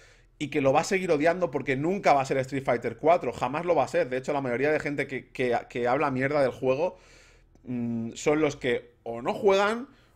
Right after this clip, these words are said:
o juegan mal o no se han molestado en intentar explorar un poquito más allá de, de la venda que tienen en los ojos, ¿no? De, de decir,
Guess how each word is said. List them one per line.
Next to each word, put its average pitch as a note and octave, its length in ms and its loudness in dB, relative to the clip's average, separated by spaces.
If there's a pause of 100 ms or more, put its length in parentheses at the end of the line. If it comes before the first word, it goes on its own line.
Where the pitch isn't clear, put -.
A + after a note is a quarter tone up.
(380)
o A#2+ 360 -6
juegan F3 420 4
mal F#3+ 460 2 (200)
o D3 140 -2
no D#3 100 -2
se F3+ 140 -4
han F#3 80 -4
molestado E3 560 2
en D#3+ 100 -4
intentar C#3+ 460 0
explorar D3 340 -2
un D3 140 -6
poquito C#3 340 -2
más C3+ 220 -4
allá C3+ 240 2
de, B2+ 240 0
de A#2+ 100 -2
la A2+ 140 0
venda D3 280 2
que B2+ 120 -4
tienen C3 240 -6
en C#3 100 -4
los A2+ 220 -4
ojos, A2+ 260 -2
¿no? C3+ 140 -4
De, G#2 260 0
de G#2 160 -4
decir, G#2+ 340 -6